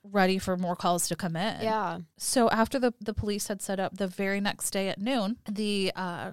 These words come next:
Speaker 1: Hermans get a package delivered at their door. And in the package was, it, it was an urgent delivery package.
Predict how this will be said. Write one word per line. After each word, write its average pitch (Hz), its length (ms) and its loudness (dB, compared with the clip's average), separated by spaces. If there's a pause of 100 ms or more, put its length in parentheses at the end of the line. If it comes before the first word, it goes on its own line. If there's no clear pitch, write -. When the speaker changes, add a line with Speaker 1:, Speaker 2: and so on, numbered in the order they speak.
(120)
Speaker 1:
Hermans 208 360 0
get 185 220 -2
a - 60 -4
package 190 480 -6
delivered 175 380 -2
at 170 120 -6
their 254 120 -4
door. 175 420 -4 (960)
And 196 720 0 (580)
in 233 200 2
the 285 80 0
package 208 680 -2
was, 190 600 0
it, 202 220 -4
it 214 80 -4
was 202 200 -2
an 190 120 -6
urgent 196 320 -4
delivery 180 400 -4
package. - 680 -8